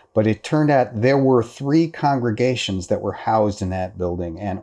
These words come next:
all of those congregations were impacted by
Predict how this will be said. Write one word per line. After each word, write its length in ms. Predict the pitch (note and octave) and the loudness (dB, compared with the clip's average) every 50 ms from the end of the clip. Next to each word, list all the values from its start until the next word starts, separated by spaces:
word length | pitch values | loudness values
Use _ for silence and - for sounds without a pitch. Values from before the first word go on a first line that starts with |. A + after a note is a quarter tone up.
| - _ | -4 _
all 440 | A2 A#2 B2+ C#3 D3+ D3+ D3+ C#3+ B2+ | 2 4 6 6 6 6 6 4 4
of 140 | G#2+ F2+ E2+ | 2 2 0
those 240 | G2+ F#2 F2+ - - | 0 -2 -2 -4 -4
congregations 1040 | - A2+ G#2+ G#2+ G2+ G2 F#2+ F2+ - G2 F#2+ F#2 - - G2 F2+ F2 D#2 - - _ _ - _ _ _ - | -2 0 0 0 0 -2 -4 -2 -2 -2 -2 -2 -6 -10 -10 -12 -12 -12 -16 -20 _ _ -20 _ _ _ -2
were 180 | G2+ A2 G#2+ - | 0 0 0 0
impacted 800 | B2+ B2 B2+ B2+ A#2 - B2 A2 G#2+ G#2 - - G2 F2+ F2 F2+ | 0 2 2 2 2 2 2 2 2 2 0 -2 -2 -2 -2 -2
by 560 | - G2 G2 G2+ G2+ G2 G2 F#2+ F#2 F2+ - | 0 0 2 2 2 2 2 2 0 -2 -6